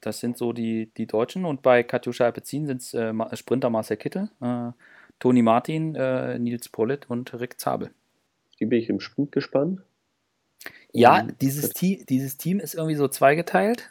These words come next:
Speaker 1: Äh, die
Speaker 2: Ja.
Speaker 1: Hälfte, die Hälfte für Sakarin, die andere Hälfte für Kittel.
Speaker 2: Mhm.
Speaker 1: Ja, ähm, ist, ja, ist so ein Spagat. Bora Hansgrohe macht den auch, äh,
Speaker 2: Mhm.
Speaker 1: mit, mit, mit Maika und, und Saga.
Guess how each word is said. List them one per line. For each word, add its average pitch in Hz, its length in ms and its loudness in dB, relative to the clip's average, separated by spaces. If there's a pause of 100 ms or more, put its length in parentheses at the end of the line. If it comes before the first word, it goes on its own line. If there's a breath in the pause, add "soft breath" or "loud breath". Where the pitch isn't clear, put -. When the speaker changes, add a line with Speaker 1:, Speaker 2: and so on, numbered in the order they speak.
(100)
Speaker 1:
Äh, 143 180 -2
die 135 100 -4
Speaker 2:
Ja. 123 60 -2
Speaker 1:
Hälfte, 160 480 0
die 123 180 -2
Hälfte 139 280 2
für 131 460 4 (460 loud breath)
Sakarin, 131 560 6
die 127 100 4
andere 131 240 6
Hälfte 143 260 4
für - 120 -6
Kittel. 175 340 -4 (420)
Speaker 2:
Mhm. 104 120 4
Speaker 1:
Ja, 131 240 6 (140)
ähm, 123 760 4 (960 loud breath)
ist, - 340 6 (1000)
ja, 110 440 2
ist 113 160 0
so 135 100 4
ein 117 60 4
Spagat. - 580 4 (100)
Bora 113 260 6
Hansgrohe 117 360 4
macht 117 220 2
den 104 120 4
auch, 107 360 2 (260)
äh, 131 40 -4 (300)
Speaker 2:
Mhm. 101 260 4
Speaker 1:
mit, 117 280 -2
mit, 117 280 -8
mit 110 160 -6
Maika 113 420 0
und, 110 580 -4
und 110 180 -8
Saga. 113 380 0